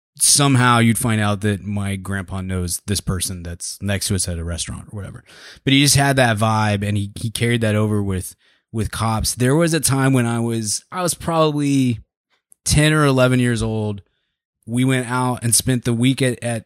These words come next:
at their house, uh, on spring break, and they live about fifteen miles from, from town. And we decide we're gonna go into town to get dinner or something. And he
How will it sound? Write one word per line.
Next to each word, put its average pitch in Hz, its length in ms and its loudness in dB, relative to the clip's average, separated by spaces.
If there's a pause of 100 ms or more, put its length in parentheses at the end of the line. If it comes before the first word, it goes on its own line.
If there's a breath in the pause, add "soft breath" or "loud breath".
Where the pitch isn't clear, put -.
at 117 240 -8
their 120 180 0
house, 110 640 -2
uh, 110 320 -4
on 107 140 0
spring 143 380 2
break, 107 420 -2 (560)
and 117 320 -4
they 143 160 4
live 160 240 4
about 127 240 2
fifteen 160 400 -2
miles 127 340 -2
from, 120 200 -6 (100)
from 113 480 -4
town. 98 400 -4 (840)
And 123 420 -6
we 131 140 -2
decide 143 320 2
we're 143 140 2
gonna 135 160 2
go 131 200 2
into 131 160 0
town 123 320 0
to 120 80 -2
get 117 260 -2
dinner 117 400 0
or 104 60 -2
something. 101 560 -4 (220 loud breath)
And 117 400 -2
he 117 760 -4